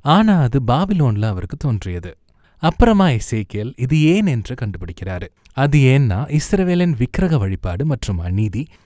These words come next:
தேவனை தம்முடைய சொந்த ஆலயத்தை விட்டு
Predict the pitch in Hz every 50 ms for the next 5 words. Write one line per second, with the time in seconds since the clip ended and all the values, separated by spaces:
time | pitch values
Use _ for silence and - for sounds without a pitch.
0 | _ _ - 120 123 147 170 202 220 220 208 202 190 180 - 160 147 147 147 143
1 | 139 139 135 - 123 127 165 165 180 151 113 92 95 95 92 - 95 82 82 -
2 | - -